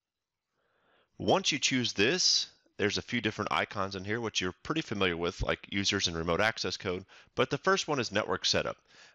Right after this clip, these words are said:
Under network setup, this is where we're gonna add all of our control panels to the entire network. The first option is add new panel. You can choose add new panel and select a panel from the list in what you'll have to program later.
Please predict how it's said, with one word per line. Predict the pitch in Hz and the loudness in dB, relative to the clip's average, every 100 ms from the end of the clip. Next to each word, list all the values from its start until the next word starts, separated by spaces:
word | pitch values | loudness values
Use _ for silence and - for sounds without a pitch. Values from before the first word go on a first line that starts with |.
| - | -2
Under | 170 185 165 | 0 2 2
network | 131 - 90 | 2 0 0
setup, | - 127 92 85 - - | 2 4 4 0 -6 -8
this | 139 180 | -4 -2
is | |
where | 170 135 | 0 0
we're | |
gonna | 107 101 - | 0 -4 0
add | 73 101 - - | 4 4 2 0
all | 87 98 | 2 2
of | |
our | 98 | 0
control | - 92 - 165 | -4 -6 0 0
panels | - 107 92 95 - - _ _ _ | 0 0 0 -2 -6 -12 _ _ _
to | - 190 185 165 - | -2 -2 -4 -6 0
the | 113 | 0
entire | - 95 92 | 2 2 2
network. | 120 67 - - - _ _ _ _ _ _ _ _ | -2 -4 -8 -12 -20 _ _ _ _ _ _ _ _
The | 95 | -2
first | - 185 185 | 2 2 4
option | 120 107 - 104 | 4 2 0 -2
is | 87 - | -2 2
add | 90 101 | 2 2
new | 98 | -2
panel. | - 101 90 76 135 - _ _ _ _ _ - | -4 -2 -2 -2 -6 -12 _ _ _ _ _ 0
You | 117 | 0
can | 131 | 2
choose | 117 110 95 | 0 0 -2
add | - 85 | 0 0
new | 85 82 | 0 -4
panel | 92 92 147 156 - _ _ _ _ _ _ _ _ _ - | -2 0 -2 -6 -16 _ _ _ _ _ _ _ _ _ -6
and | 117 | 0
select | - 151 175 | 2 2 0
a | 151 | -2
panel | - 117 117 | 0 0 0
from | 104 | -2
the | 98 | 0
list | 113 120 120 - - | 4 4 4 0 -4
in | 110 | -2
what | 107 104 | 0 0
you'll | 104 | 0
have | 95 - | 0 -2
to | |
program | - 107 87 87 92 | -4 -4 0 0 2
later. | 131 120 - | 0 0 -4